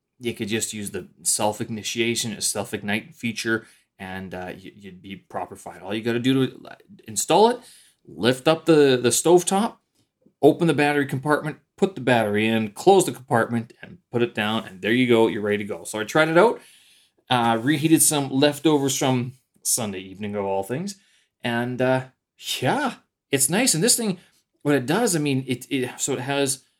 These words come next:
I'm gonna say it has four settings, 'cause technically it does, although it has two types of low setting.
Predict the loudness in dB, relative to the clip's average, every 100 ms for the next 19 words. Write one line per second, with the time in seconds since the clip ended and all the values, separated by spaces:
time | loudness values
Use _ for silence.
0 | _ -4 0 0 -2 -4 -6 -8 2 6
1 | 6 6 2 -2 0 0 -2 -6 -8 -8
2 | -8 _ _ _ _ _ -8 -6 -4 -6
3 | -4 -4 -2 -4 -4 -4 -6 -8 -6 -4
4 | -4 -6 -4 -4 -2 -6 -2 2 4 4
5 | 0 -4 -8